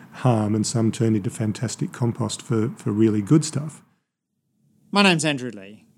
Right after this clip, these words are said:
Speaker 2: and welcome to The Good Life, a politics-free podcast about living a happy, healthy, and ethical life. In this podcast, we seek out wise men and women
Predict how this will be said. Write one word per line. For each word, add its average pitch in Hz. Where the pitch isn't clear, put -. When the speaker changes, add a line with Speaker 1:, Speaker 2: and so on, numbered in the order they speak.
Speaker 2:
and 160
welcome 190
to 165
The 147
Good 123
Life, 98
a 123
politics-free 180
podcast 107
about 139
living 160
a 135
happy, 156
healthy, 131
and 120
ethical 113
life. 104
In 180
this 233
podcast, 143
we 170
seek 175
out 165
wise 160
men 143
and 135
women 101